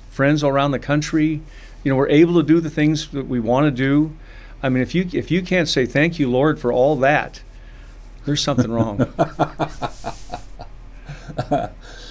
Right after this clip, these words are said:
Speaker 2: So, you know, a lot of times, like, if you read something like Aesop's Fables or some of the stories there,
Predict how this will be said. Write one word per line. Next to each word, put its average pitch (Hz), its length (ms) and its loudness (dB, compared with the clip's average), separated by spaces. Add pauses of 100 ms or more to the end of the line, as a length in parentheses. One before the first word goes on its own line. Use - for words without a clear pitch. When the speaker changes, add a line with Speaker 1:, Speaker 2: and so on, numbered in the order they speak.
Speaker 2:
So, 175 300 2 (100)
you 190 140 4
know, 190 160 4
a - 20 4
lot 151 220 4
of 160 80 0
times, 139 260 2
like, 127 160 2
if 120 140 -2
you 113 80 4
read 127 280 4
something 127 360 2
like 107 260 0
Aesop's 110 420 0
Fables 95 540 2
or 82 260 0
some 101 200 -2
of 98 40 0
the 87 60 0
stories 95 480 0
there, 85 300 -2